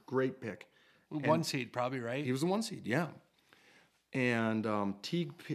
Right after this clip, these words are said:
Speaker 1: Teague ended up going with Danny Heiser from Evansville, Wisconsin, who was the four seed. And he said, he goes, "I, you know, I gotta pick against," he goes, "I s-, basically gotta pick against, I can't pick Cash because,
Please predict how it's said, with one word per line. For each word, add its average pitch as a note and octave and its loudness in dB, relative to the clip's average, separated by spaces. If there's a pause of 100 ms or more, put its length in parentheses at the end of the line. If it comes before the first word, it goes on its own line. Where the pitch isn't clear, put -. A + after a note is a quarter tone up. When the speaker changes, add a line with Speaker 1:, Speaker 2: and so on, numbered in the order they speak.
Speaker 1:
Teague G3 2
ended C3+ 0
up B2 -2 (240)
going B2 0
with A#2 -4
Danny B2+ 0
Heiser A#2 -4
from A#2 -4
Evansville, A#2+ -4
Wisconsin, A#2+ -4
who A2+ -4
was G#2+ -2
the - -6
four D#3+ -4
seed. - -6 (580)
And A#2+ 2
he G#2+ -8
said, G#2+ -6
he A2 -4
goes, G2+ -8
"I, G2 -10
you G2+ -10
know, G2 -10
I D#2 -10
gotta A2+ -6
pick - -10
against," G#2 -4
he A#2 -6
goes, A2 -6
"I A2 -8
s-, G2+ -12 (280)
basically B2 -6
gotta A#2 -8
pick C3 -8
against, A2 -8 (600)
I A#2 -6
can't D3+ 0
pick C3 -4
Cash F3 -2
because, C3 -4